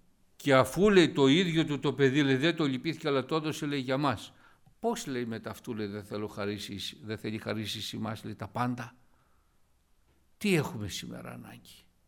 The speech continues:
Νιώθουμε εγκατελειμμένοι; Νιώθουμε ότι ο Θεός μας απέρριψε γιατί κάναμε μία αμαρτία; Νιώθουμε ότι ο Θεός μας εγκατέλειψε γιατί εμείς απομακρυνθήκαμε λίγο;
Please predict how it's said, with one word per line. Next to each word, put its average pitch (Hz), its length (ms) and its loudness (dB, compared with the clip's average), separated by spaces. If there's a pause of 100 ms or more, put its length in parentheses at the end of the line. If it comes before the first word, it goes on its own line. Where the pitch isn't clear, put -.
(720)
Νιώθουμε 127 440 0
εγκατελειμμένοι; 104 1000 0 (1600)
Νιώθουμε 175 420 6
ότι 151 180 2
ο 135 80 2
Θεός 139 260 -2
μας 135 220 -4
απέρριψε 131 560 2
γιατί 117 560 -2
κάναμε 117 400 2
μία 110 200 0
αμαρτία; 107 680 -2 (2500)
Νιώθουμε 185 480 6
ότι 175 180 2
ο 147 80 0
Θεός 165 220 -2
μας 160 180 0
εγκατέλειψε 143 580 0
γιατί 131 340 -2
εμείς 139 240 -2
απομακρυνθήκαμε 123 960 0
λίγο; 147 540 0